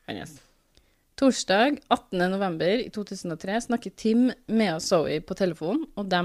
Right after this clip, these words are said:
planlegger et besøk neste dag. Zoe forklarer da at hun har en mulig kjøper i en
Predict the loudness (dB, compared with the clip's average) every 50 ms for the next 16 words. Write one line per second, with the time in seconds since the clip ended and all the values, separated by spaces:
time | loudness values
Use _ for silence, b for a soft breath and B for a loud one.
0 | -2 -4 -6 -6 -4 -4 -4 -4 -6 -6 -6 -4 -2 -2 -4 -2 -4 -10 -12 -12
1 | _ _ -6 -6 -4 -4 -4 -4 -4 -4 -6 _ -20 -12 _ -6 -6 -6 -8 -10
2 | -10 -8 -6 -6 -8 -8 -12 -18 _ _ _ _ _ _ _ _ _ _ _ _
3 | _ _ -8 0 2 2 4 4 2 2 0 -2 -6 _ _ -20 -14 0 2 2
4 | 4 4 2 2 2 4 2 2 0 -4 -8 -6 -6 -4 -2 0 2 2 2 2
5 | 0 -2 -2 2 4 4 4 4 2 -2 -2 -2 -2 -2 -2 -2 -2 0 0 0
6 | -2 -6 -10 -10 -8 -6 -4 -4 -6 -6 -8 -8 -8 -8 -6